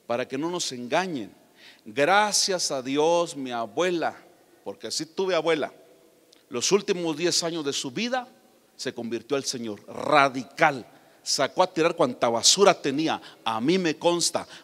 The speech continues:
para la honra y la gloria del Señor. Por eso cuando nosotros celebramos la cena, perdón si a alguno les, de-, les deprime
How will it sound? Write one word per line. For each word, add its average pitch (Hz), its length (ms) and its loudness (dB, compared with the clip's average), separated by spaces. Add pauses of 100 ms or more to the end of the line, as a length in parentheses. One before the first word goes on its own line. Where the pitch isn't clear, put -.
para 117 260 6
la 104 220 0
honra 180 500 4
y 113 80 -2
la 107 140 2
gloria 139 500 6 (260)
del 107 180 4
Señor. 104 440 -2 (1500)
Por 117 140 0
eso 160 220 4
cuando 156 280 4
nosotros 165 480 0
celebramos 165 600 2
la 147 160 0
cena, 180 680 -4 (460)
perdón 131 560 0
si 151 120 -2
a - 20 -2
alguno 160 240 -4
les, 123 260 -6 (180)
de-, 113 120 -8
les 107 240 -8
deprime 170 720 -2